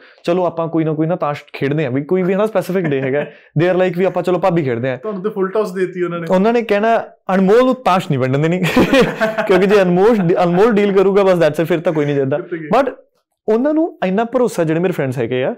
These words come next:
Speaker 2: ਹਾਂ।
Speaker 1: ਵੀ ਅਨਮੋਲ ਜੇ ਮੈਜਿਕ ਕਰ ਰਿਹਾ, that's a different person।
Speaker 2: ਓਕੇ।
Speaker 1: ਜੇ ਉਹ ਸਾਡੇ ਨਾਲ ਕਰ ਰਿਹਾ, that's a different person। ਕਿਉਂਕਿ ਜਦੋਂ ਮੈਂ ethical ਹਾਂ
Speaker 2: ਹਾਂ।
Speaker 1: in playing and everything,
Speaker 2: ਹੂੰ।
Speaker 1: ਭਾਵੇਂ ਮੈਂ ਹਾਰ ਜਾਊਂਗਾ, ਮੈਂ ਕੁਛ ਵੀ ਕਰੂੰਗਾ, ਮੇਰੇ ਕੋਲ ਇੱਦਾਂ ਦੀ ਸਲਾਈਡਸ ਨੇ, ਲੋਕਾਂ ਨੂੰ ਨਹੀਂ ਪਤਾ ਲੱਗਣਾ ਵੀ ਮੈਂ ਕਦੋਂ ਪੱਤੇ ਇੱਧਰ ਦੀ ਉੱਧਰ ਕਰ ਰਿਹਾ, ਮੈਂ ਆਪਣਾ ਨਹੀਂ ਕਰੂੰਗਾ।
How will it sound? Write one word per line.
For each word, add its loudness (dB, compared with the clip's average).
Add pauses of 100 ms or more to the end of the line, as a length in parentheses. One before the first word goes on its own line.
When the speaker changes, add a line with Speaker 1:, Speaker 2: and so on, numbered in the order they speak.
Speaker 2:
ਹਾਂ। -12 (180)
Speaker 1:
ਵੀ 0 (220)
ਅਨਮੋਲ 2
ਜੇ 2
ਮੈਜਿਕ 0
ਕਰ 0
ਰਿਹਾ, 0
that's -2
a -
different 0
person। -4
Speaker 2:
ਓਕੇ। -12
Speaker 1:
ਜੇ 2
ਉਹ 2
ਸਾਡੇ -2
ਨਾਲ 0
ਕਰ -2
ਰਿਹਾ, 0
that's -2
a 0
different 0
person। -4
ਕਿਉਂਕਿ -4 (220)
ਜਦੋਂ 0 (200)
ਮੈਂ 2 (200)
ethical 0
ਹਾਂ -4 (200)
Speaker 2:
ਹਾਂ। -6
Speaker 1:
in 0
playing 0
and 0
everything, -2
Speaker 2:
ਹੂੰ। -14
Speaker 1:
ਭਾਵੇਂ 2
ਮੈਂ 0 (100)
ਹਾਰ 2
ਜਾਊਂਗਾ, 0
ਮੈਂ 0
ਕੁਛ -2
ਵੀ 0
ਕਰੂੰਗਾ, -2 (220)
ਮੇਰੇ 2
ਕੋਲ 2
ਇੱਦਾਂ 0
ਦੀ 2
ਸਲਾਈਡਸ -2
ਨੇ, 2
ਲੋਕਾਂ 0
ਨੂੰ -2
ਨਹੀਂ 2
ਪਤਾ -2
ਲੱਗਣਾ -2
ਵੀ -2
ਮੈਂ -2
ਕਦੋਂ -4
ਪੱਤੇ -4
ਇੱਧਰ -2
ਦੀ -2
ਉੱਧਰ 0
ਕਰ -2
ਰਿਹਾ, -2
ਮੈਂ -2
ਆਪਣਾ -2
ਨਹੀਂ -2
ਕਰੂੰਗਾ। -10